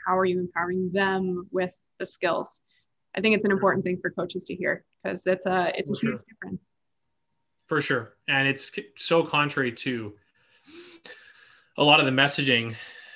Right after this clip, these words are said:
Speaker 2: that is targeted at trainers and coaches who are up and coming that flies in the face of stuff you're gonna tell your clients. You know, we tell, we tell our clients it's all about the process, but then we wanna come across like we're the expert and we know everything,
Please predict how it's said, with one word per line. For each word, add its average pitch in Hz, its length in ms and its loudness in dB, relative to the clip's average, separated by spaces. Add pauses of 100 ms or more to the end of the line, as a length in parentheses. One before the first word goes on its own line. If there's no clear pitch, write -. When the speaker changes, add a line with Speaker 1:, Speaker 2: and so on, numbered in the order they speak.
(100)
Speaker 2:
that 120 220 0
is - 400 -6 (220)
targeted 139 420 4
at 123 300 0 (120)
trainers 151 380 -2
and 147 80 -6
coaches 160 340 0
who 139 60 -2
are 123 60 0
up 117 120 -8
and 120 80 -8
coming 131 380 -6 (240)
that 120 400 -2 (1040)
flies 165 340 4
in 170 60 0
the 139 80 2
face 151 300 0
of 131 80 -2
stuff - 260 -2
you're 139 60 -2
gonna 131 160 -2
tell 139 200 -2
your 139 120 2
clients. - 520 -6 (120)
You 120 80 -12
know, 113 100 -10
we 120 120 -6
tell, 131 280 -2
we 120 160 -10 (380)
tell 143 140 -2
our 135 100 0
clients 139 260 0
it's - 60 -2
all 143 100 4
about 143 140 -2
the 131 80 -8
process, 135 540 -2
but 127 100 -8
then 117 120 -6
we 117 340 -6 (760)
wanna 143 220 4
come 147 120 0
across 139 300 4
like 139 100 2
we're 135 140 0
the 123 120 2
expert 127 340 0
and 120 60 -4
we 117 60 -6
know 120 140 -2
everything, 110 480 -4